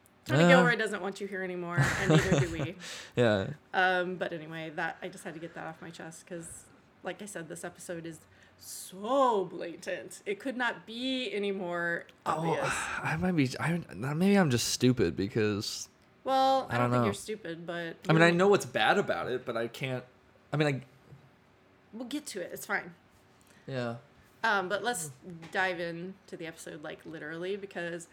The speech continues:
Speaker 1: water episode, question
Speaker 2: Yeah,
Speaker 1: mark,
Speaker 2: dude.
Speaker 1: question mark, question mark?
Speaker 2: I was like, "Oh,
Speaker 1: <laughs>
Speaker 2: I know what we're gonna be talking about."
Speaker 1: I mean, we knew it
Speaker 2: This
Speaker 1: was, I knew it was coming 'cause of the
Speaker 2: Yeah.
Speaker 1: trailers,
Speaker 2: Oh,
Speaker 1: but,
Speaker 2: yeah, yeah. Oh, yeah,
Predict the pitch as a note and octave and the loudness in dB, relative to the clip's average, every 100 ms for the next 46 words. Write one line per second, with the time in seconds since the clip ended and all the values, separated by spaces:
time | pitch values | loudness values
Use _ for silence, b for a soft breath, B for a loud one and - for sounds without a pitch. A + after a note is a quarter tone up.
0 | b b b b b _ E3 E3 E3+ E3 | b b b b b _ -14 -8 -4 -2
1 | D#3+ A#3 B3+ C#4 - - G4+ G4+ G4 G#4 | 0 2 2 0 -2 0 4 4 4 8
2 | C#3 D3+ D3 D3 C#3+ A#3+ G#4 G4+ A4+ A4+ | 12 12 12 10 8 6 2 2 2 2
3 | A#4+ B4+ C5+ B2 C3 A#2+ - A#2 A2+ G#2+ | 6 8 8 4 0 -2 -2 -2 -2 -2
4 | G#2+ F3+ A#3 G4 A#4 C#5 C#5 D#5 F#5 G#5 | -2 -4 4 8 12 12 10 6 2 -4
5 | G#5+ G#5 - - B2+ B2+ C3 C3 B2+ C3+ | -6 -10 -12 0 0 2 2 2 0 -2
6 | C3+ C3 C3 C3 - B1 D2 B1+ - B3+ | -2 -2 -6 -6 -6 -8 -10 -10 -4 0
7 | B3+ C4+ C#4 C4+ C4+ A#3 A3+ - - G3+ | 2 2 2 4 4 4 -2 -6 0 4
8 | A3+ G#3+ F#3 E3 F#3 D#3 D#3 E3+ D3+ D3 | 6 4 -2 -6 -8 -10 -10 -12 -12 0
9 | D3 B2 G3+ E3+ D#3 E3 - C#3+ C#3 C3+ | 2 4 2 -2 -6 -10 -2 4 6 4
10 | B2 A2 A2+ E3 F3 E3+ | 2 0 0 2 2 2